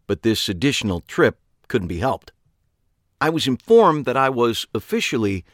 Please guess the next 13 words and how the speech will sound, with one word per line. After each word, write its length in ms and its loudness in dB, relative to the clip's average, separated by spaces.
a 60 -4
person 640 0
of 240 -4
interest 600 -6
and 200 -8
was 100 -8
being 260 -4
brought 340 0
in 260 -2
and 120 -8
held 400 -4
for 120 -8
questioning. 680 -6